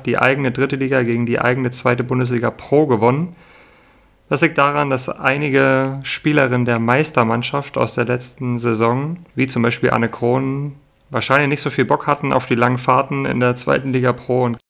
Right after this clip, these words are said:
die Auslosung ergibt, dass alle vier Top-Teams die Möglichkeit haben, im Halbfinale dann aufeinander zu treffen. Das heißt, dass sie nicht jetzt schon aufeinander treffen. Da hat Losfee Alex Walkenhorst einen guten Job gemacht.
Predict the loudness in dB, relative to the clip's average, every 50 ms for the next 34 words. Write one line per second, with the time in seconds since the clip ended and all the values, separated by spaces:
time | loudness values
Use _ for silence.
0 | _ _ _ _ _ _ -4 -2 0 2 2 2 2 2 0 2 2 2 2 4
1 | 2 2 2 -2 -4 -4 -6 -16 -12 -12 -6 -4 -2 -2 -2 -4 -6 -10 -12 -10
2 | -6 -4 -2 -2 -2 -2 -2 -4 -4 -4 -4 -8 -8 -6 -6 -4 -4 -4 -4 -6
3 | -6 -8 -10 -10 -12 -18 -20 _ -6 0 2 2 2 2 2 0 -4 0 -2 -2
4 | 0 0 0 0 0 0 0 -2 -2 -2 -2 0 0 0 0 -2 -4 0 0 2
5 | 2 2 2 2 0 0 -2 -2 -2 -2 0 -2 -2 -2 -2 -6 -4 -2 -4 -2
6 | -2 -2 -4 -4 -4 -6 -6 -8 -8 -6 -4 -4 -4 -4 -4 -8 -6 -4 -2 -2
7 | -2 0 0 0 -2 -2 -4 -2 -2 -2 -2 -2 -2 -2 -2 0 0 -2 -2 -2
8 | -2 -2 -2 -2 -4 -6 -4 -4 -4 -4 -2 -6 -6 -6 -8 -10 -14 _ -4 -2
9 | 0 0 0 0 -4 -4 -6 -8 -16 -16 -16 -14 -12 -6 -4 0 0 0 0 -2
10 | -2 -2 -2 0 0 0 0 0 -2 -2 -2 0 0 0 0 0 -2 -4 -2 -2
11 | -2 -4 -4 -6 -4 -4 -2 -2 -2 -4 -4 -2 0 2 0 0 2 2 0 2
12 | 0 -2 -4 -10 -18